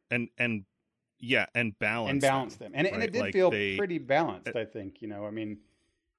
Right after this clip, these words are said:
Speaker 2: it, it's, you know, I, I was the birds and they played totally different than the cats, and, but the cats were doing a thing and I was an impediment to them and they were an impediment to me in different ways, but we were all totally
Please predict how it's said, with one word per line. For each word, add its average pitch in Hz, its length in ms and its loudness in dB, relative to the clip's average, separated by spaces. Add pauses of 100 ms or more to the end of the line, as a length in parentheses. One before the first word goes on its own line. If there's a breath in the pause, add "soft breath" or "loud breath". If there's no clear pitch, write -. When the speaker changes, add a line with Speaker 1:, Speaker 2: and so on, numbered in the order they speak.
(340)
Speaker 2:
it, 127 220 -10
it's, 127 360 -6 (160)
you 135 120 -4
know, 135 100 -2
I, 123 160 -4 (440)
I 131 200 2
was 120 200 -2
the 113 80 -10
birds 98 460 -12 (100)
and 110 360 -8
they 110 140 -6
played 113 240 -8
totally 117 180 -2
different 110 220 -8
than 104 120 -8
the 98 60 -10
cats, 101 540 -8
and, 117 200 -14
but 113 120 -10
the 104 60 -18
cats 139 380 -2
were 135 100 -6
doing 185 320 0
a 233 40 -2
thing 156 480 -2 (540 soft breath)
and 123 120 -4
I 147 100 2
was 160 300 0 (240)
an 127 120 -4
impediment 160 640 0
to 120 120 -6
them 113 260 -4
and 131 140 -4
they 143 80 2
were 156 140 0
an 147 60 0
impediment 135 520 0
to 123 80 -10
me 147 340 -2
in 120 140 -6
different 131 300 -4
ways, 143 260 0
but 113 100 -14
we 139 140 -2
were 135 160 -2
all 139 400 2
totally 147 480 -4